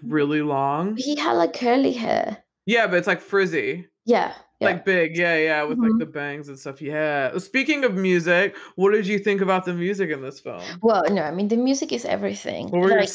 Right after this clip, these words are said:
Speaker 2: standouts?
Speaker 1: li-, <sighs> it's tough. Um, okay, all of it, really, but I love, o-,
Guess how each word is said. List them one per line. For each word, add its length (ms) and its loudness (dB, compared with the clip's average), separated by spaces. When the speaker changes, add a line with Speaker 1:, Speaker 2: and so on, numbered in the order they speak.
Speaker 2:
standouts? 640 2
Speaker 1:
li-, 260 0
<sighs> 760 -8
it's 300 -4
tough. 640 -2
Um, 460 2
okay, 420 0
all 200 2
of 140 -2
it, 260 2
really, 560 -4
but 400 0
I 180 2
love, 520 2
o-, 200 -6